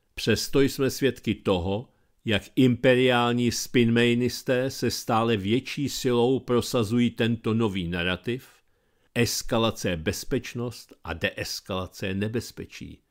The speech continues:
Protože by bylo zapotřebí opravdu hodně síly, aby lidé přijali něco tak očividně zpátečnické a nesmyslné.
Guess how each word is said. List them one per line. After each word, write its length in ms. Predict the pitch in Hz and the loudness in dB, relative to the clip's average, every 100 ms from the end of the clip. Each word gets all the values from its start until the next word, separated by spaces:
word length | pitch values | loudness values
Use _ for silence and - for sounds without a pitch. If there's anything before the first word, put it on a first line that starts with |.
| _ _ - - | _ _ -20 0
Protože 380 | 117 143 117 139 | 2 4 4 6
by 120 | 143 | 6
bylo 220 | 147 135 | 6 4
zapotřebí 720 | 131 120 135 - 143 127 139 | 2 0 -2 0 0 0 2
opravdu 560 | 123 117 156 147 139 131 | 4 4 4 2 4 4
hodně 300 | 143 143 127 | 4 0 -2
síly, 580 | - 120 104 98 104 107 _ _ - | -2 -2 0 -2 -4 -8 _ _ -6
aby 240 | 107 117 | 2 4
lidé 320 | 117 120 127 | 4 4 2
přijali 520 | 123 - 131 120 123 117 | 0 -2 0 2 2 2
něco 380 | 113 110 139 | 0 0 -4
tak 200 | 135 131 - | -2 -4 -2
očividně 640 | 117 107 - 127 127 123 113 | -2 -2 -2 0 -2 -2 -4
zpátečnické 1300 | - 107 104 123 117 - 123 120 - 120 117 117 - - | -2 0 0 0 -4 -6 -6 -8 -6 -2 -2 -4 -8 -6
a 80 | 98 | -2
nesmyslné. 840 | 101 - - 127 - 87 71 71 | -2 -4 -6 -4 -6 -8 -12 -16